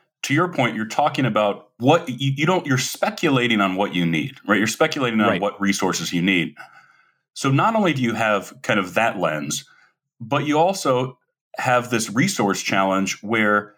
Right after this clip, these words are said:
Speaker 1: you don't really have much to pay. I mean, we certainly didn't have much to pay. A-, and I think entrepreneurs are generally pretty good at, at selling the dream, so to speak. And I mean that in a positive way. But when you say, "Hey, I need somebody to lead sales,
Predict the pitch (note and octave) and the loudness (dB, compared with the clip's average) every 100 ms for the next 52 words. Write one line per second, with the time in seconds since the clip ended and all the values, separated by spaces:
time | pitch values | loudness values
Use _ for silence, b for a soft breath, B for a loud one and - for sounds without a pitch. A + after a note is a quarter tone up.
0 | _ B2+ A3 F#3+ E3 C#3 C3 C3+ G2+ D3 | _ 0 0 0 0 0 0 0 0 -2
1 | - F#2+ - E3+ G3 - - A#2 E3+ A#3 | -2 -4 -2 0 0 -4 -2 0 2 0
2 | - - F#3+ B2 F#2 F2 E2 F2+ F2+ E2 | -2 -2 0 2 2 0 0 0 2 0
3 | - E2+ - - - B2 D3+ D#3 C#3+ F3+ | 0 0 0 0 -4 -2 0 0 0 -2
4 | F3 C3+ C3+ A#2+ A#2+ A#2 A2+ F2 G#2 A2 | 0 0 -2 0 2 2 0 0 0 2
5 | A2 F#2 - A2+ G2+ F2+ G2 G2+ F2+ E2+ | 2 -2 -2 -2 -2 0 2 2 0 -4
6 | B B B - - - G#2 G#2 G2 E2 | B B B -6 -4 -2 0 2 0 0
7 | F2 F#2 G#2+ A#2+ A#2 A#2 C#3 C#3 E3+ D3 | 0 0 2 0 0 0 -2 0 0 2
8 | A#2+ G2+ E2+ - A#2+ A#2+ G#2 F2 F#2+ F2+ | 2 0 -2 -2 0 0 0 -4 0 2
9 | F2 - b b b b b _ _ - | 2 0 b b b b b _ _ 0
10 | B2+ B2 - - _ - B2+ B2 E3+ F#3 | 0 0 -8 -20 _ -6 0 0 0 0
11 | E3+ C3+ A#2+ C#3 B2+ D3+ D#3 C3+ C3+ C3+ | 2 0 -2 -2 0 0 -2 0 0 2
12 | A2 A2+ A2+ - F#2+ G#2+ C#3 - | 0 -2 -2 0 2 2 0 -8